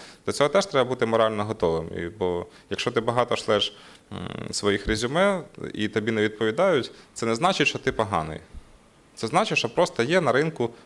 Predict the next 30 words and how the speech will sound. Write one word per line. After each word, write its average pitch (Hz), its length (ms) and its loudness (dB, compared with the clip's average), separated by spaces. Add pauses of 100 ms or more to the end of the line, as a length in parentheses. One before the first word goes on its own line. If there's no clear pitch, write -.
об'єктивно 113 500 0
зараз 117 260 2
дуже 113 220 0
багато 107 320 0
людей, 104 260 2
які 113 180 -2
шукають 92 380 0
роботу. 85 380 -6 (460)
Роботодавці 110 600 -2
можуть 113 300 0
вибирати, 95 460 2
вони 117 300 -2 (240)
сьогодні 120 420 0
вибрали 107 320 4
не 95 80 -4
тебе. 82 340 -4 (300)
А - 60 -4
щоб - 160 -2
тебе 117 140 6
вибрали, 196 340 2
треба 98 260 2
постійно 156 460 -2 (340)
писати, 139 460 2
слати 147 500 2 (480)
і 104 80 -2
займатися 123 440 2
цим 139 220 0
регулярно 113 500 0
кожен 110 340 0
день. 78 220 0